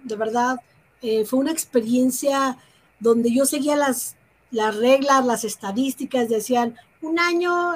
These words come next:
del emprendedor, tres para que ya sientes, y cinco para que ya dejes de trabajar. Si tú trabajas los cinco días de la, o los siete días de la semana, de lunes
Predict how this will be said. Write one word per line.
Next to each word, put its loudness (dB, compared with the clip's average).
del -2
emprendedor, 0
tres -2
para -4
que 0
ya -4
sientes, -2
y -6
cinco -4
para -4
que 0
ya 2
dejes -2
de 0
trabajar. -8
Si -8
tú -10
trabajas -6
los -2
cinco -2
días -2
de 0
la, -6
o 0
los 0
siete -4
días 0
de -4
la 0
semana, 0
de 4
lunes 0